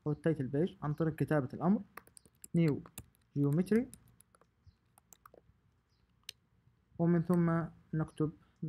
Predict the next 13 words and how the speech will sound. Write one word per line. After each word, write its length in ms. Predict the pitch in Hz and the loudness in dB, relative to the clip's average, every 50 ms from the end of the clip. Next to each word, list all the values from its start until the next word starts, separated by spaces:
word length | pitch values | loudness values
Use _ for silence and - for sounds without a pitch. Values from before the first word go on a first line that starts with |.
| - _ _ _ _ _ _ _ _ - | -10 _ _ _ _ _ _ _ _ -2
قياس 420 | 156 156 143 143 143 - - - _ - | 0 0 0 0 -2 -4 -10 -14 _ -6
كل 260 | - 156 147 147 143 - - _ _ _ _ _ _ _ _ _ _ - | -2 0 0 0 -2 -4 -10 _ _ _ _ _ _ _ _ _ _ -4
هامش. 320 | - 143 127 123 - - _ _ _ _ _ _ _ _ - _ _ - _ _ _ _ - | -4 -4 -4 -6 -10 -14 _ _ _ _ _ _ _ _ -20 _ _ -20 _ _ _ _ 2
أريد 260 | 202 208 214 170 156 | 4 6 6 6 4
أن 120 | 131 147 147 | 2 -2 0
أجعل 260 | 156 156 127 120 135 | 0 0 0 0 0
التوب 400 | 135 - - - 185 160 - - _ - - _ _ - - | -2 -4 0 0 0 0 0 -4 _ -20 -20 _ _ -8 -6
مثلًا 340 | 147 135 - 117 104 92 - - - _ - | -6 -4 -4 -6 -8 -8 -10 -16 -20 _ -8
الهامش 360 | 135 135 147 160 151 143 131 | -6 -4 -2 -2 -2 -2 -2
العلوي 360 | 135 117 123 139 151 147 - - _ _ _ _ _ _ _ _ _ - | -4 -4 -2 0 0 0 -2 -4 _ _ _ _ _ _ _ _ _ -8
بقياس 500 | 151 - - 156 151 113 - - - - - _ - _ _ _ _ _ _ _ _ _ _ _ _ _ _ - - | -8 -2 0 0 0 0 -2 -6 -10 -20 -20 _ -20 _ _ _ _ _ _ _ _ _ _ _ _ _ _ -4 -2
نصف 480 | 156 160 143 - - - - - - - - _ _ _ _ _ _ _ _ _ _ - _ - _ _ _ - 156 | 0 0 -2 -4 -8 -14 -20 -20 -20 -20 -20 _ _ _ _ _ _ _ _ _ _ -20 _ -20 _ _ _ -4 0
إنش، 320 | 175 233 240 - - - | 0 0 0 -2 -8 -16